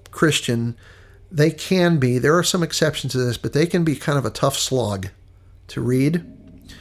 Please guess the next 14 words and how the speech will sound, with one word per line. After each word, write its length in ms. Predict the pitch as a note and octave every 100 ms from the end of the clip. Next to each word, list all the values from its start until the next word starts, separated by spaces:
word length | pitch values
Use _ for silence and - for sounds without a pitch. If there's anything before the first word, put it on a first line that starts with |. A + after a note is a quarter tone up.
| - - - - - - - -
I 200 | C3+ F3
am 160 | G3+ C#3
going 240 | B2+ A#2
to 80 | A#2
give 220 | A#2 G#2+
you 420 | G#2+ G#2+ B2 B2 - -
a 100 | A#2+
recommendation 720 | A#2+ - A#2+ A#2 A#2 A2+ A#2+
for 260 | A2 C#3 -
a 200 | B2+ A#2+
fantastic, 1700 | - - D#3 E3+ E3 E3 - - - - F3+ F3 C#3 - G2 - - - - - - - - -
fan-flippin-tastic 2500 | - - G#3+ A3 A3 A3 A3 - - - - G3 F#3 F#3 F3 F3 E3+ - F3 D3+ - - - - - - - - - - -
commentary 680 | - - E3+ E3+ - D3 C3
series 540 | - C3+ B2 A#2+ A#2